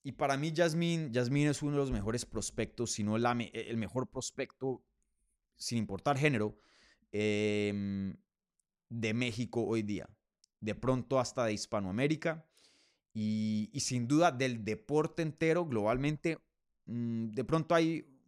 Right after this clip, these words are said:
Bo Nickal también pelea en esta cartelera, no hay prospectos muy, muy buenos, pero sin duda Jauregui está en esa lista de, "Ey,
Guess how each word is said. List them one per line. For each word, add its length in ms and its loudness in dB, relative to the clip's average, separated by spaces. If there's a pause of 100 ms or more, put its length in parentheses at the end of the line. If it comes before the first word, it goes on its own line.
(440)
Bo 240 4
Nickal 280 2
también 240 0
pelea 160 0
en 80 -2
esta 180 -4
cartelera, 480 0
no 80 -2
hay 80 0
prospectos 460 -6
muy, 120 0
muy 140 0
buenos, 340 0 (480)
pero 220 2
sin 340 0
duda 380 8
Jauregui 440 0
está 160 -4
en 80 -4
esa 140 -2
lista 420 0
de, 80 0
"Ey, 400 0